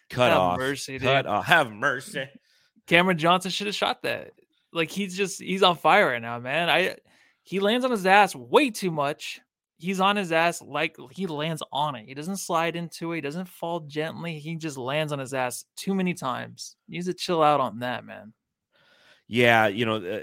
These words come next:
Speaker 1: again, they were saying on the subreddit Stakeout a little bit how, um,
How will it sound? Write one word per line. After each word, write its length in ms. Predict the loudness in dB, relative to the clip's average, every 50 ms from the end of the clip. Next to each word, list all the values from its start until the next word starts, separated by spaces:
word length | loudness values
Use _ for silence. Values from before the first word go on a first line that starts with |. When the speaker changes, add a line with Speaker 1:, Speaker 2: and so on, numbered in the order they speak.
| -8
Speaker 1:
again, 280 | -8 -6 -2 0 0 0
they 100 | 0 0
were 80 | -2 -2
saying 260 | -2 -2 -2 -2 -2
on 100 | -4 -6
the 80 | -6 -8
subreddit 440 | -6 -2 -2 -2 -2 -2 -4 -4 -6
Stakeout 680 | -8 -10 -6 -6 -6 -6 -4 -4 -4 -4 -4 -4 -6 -10 -14 _ _ _ _ _ _ -8
a 80 | -6
little 300 | -4 0 0 0 0 0
bit 240 | 0 0 -2 -2 -2
how, 540 | -2 -2 0 2 2 2 0 0 -2 -6 -10 _ _ _ _ _ _ _ _ _ _ _ _ _ _ _ _ _ _ _ _ _ _ _ _ _ _ _ _ _ _ _ _ _ _ _ -8
um, 640 | -6 -4 -4 -4 -4 -6 -8 -10 -14 -16 -18 -20